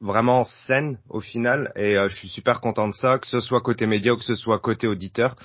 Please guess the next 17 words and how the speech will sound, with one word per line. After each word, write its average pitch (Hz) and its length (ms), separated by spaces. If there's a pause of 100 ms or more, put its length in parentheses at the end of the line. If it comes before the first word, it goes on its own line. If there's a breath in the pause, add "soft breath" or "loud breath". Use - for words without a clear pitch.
(400 loud breath)
Euh, 98 320
donc, 101 440
euh, 101 140
ouais, 131 200
merci 117 300
au 131 60
Café 113 280
Crème 107 240
Sport 127 340
et 101 60
puis - 180
longue 107 240
vie 107 160
à 98 60
Café 107 280
Crème 98 220
Sport. 131 320